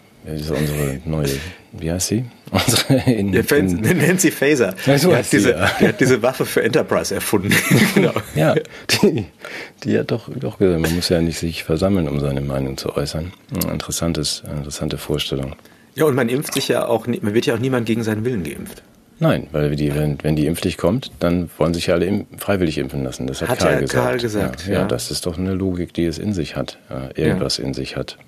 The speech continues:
Speaker 1: Einigen Irrsinn. Also von daher tun wir ja alles, um die Reihen zu schließen. Da,
Speaker 2: Ja,
Speaker 1: da
Speaker 2: aber
Speaker 1: kann
Speaker 2: ich
Speaker 1: ich
Speaker 2: glaub,
Speaker 1: dich ja
Speaker 2: ich glaub
Speaker 1: beruhigen.
Speaker 2: tatsächlich,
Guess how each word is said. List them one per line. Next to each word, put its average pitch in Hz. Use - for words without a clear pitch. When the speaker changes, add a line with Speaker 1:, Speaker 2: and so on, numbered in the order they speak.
Speaker 1:
Einigen 85
Irrsinn. 80
Also 98
von 95
daher 92
tun 139
wir 120
ja 107
alles, 104
um 104
die 101
Reihen 90
zu 90
schließen. 73
Da, 76
Speaker 2:
Ja, 117
Speaker 1:
da -
Speaker 2:
aber 123
Speaker 1:
kann 107
Speaker 2:
ich 104
Speaker 1:
ich 101
Speaker 2:
glaub, 127
Speaker 1:
dich 101
ja 104
Speaker 2:
ich 92
glaub 98
Speaker 1:
beruhigen. 104
Speaker 2:
tatsächlich, -